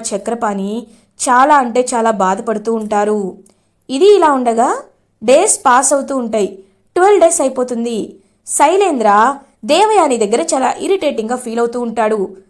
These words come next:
"మమ్మీ, ఇప్పుడు వాడు కాలేజ్ ఎండీగా అయ్యి కొద్ది రోజులు కూడా అయ్యింది. ఈ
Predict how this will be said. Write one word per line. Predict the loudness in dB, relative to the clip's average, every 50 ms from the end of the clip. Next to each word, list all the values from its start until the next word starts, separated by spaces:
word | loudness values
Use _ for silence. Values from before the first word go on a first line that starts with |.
| _ _ -4 0
"మమ్మీ, | 2 2 2 2 0 -2 -6 -8 -14 -20 _ _ _ _ _ _ _ 0
ఇప్పుడు | 0 2 2 2 2
వాడు | 2 2 2 2 0
కాలేజ్ | -2 -2 2 2 2 2 2 0 0 2
ఎండీగా | 2 2 2 0 0 2 2
అయ్యి | 2 2 0 0 0 -2 -2 -4 -10 _ _ _ _ _ 0
కొద్ది | 2 4 4 4
రోజులు | 4 4 4 2 2 0
కూడా | 0 0 0
అయ్యింది. | 0 0 -2 -4 -6 -8 -12 -16 _ _ _ _ _ _ _ 4
ఈ | 4 6 4 4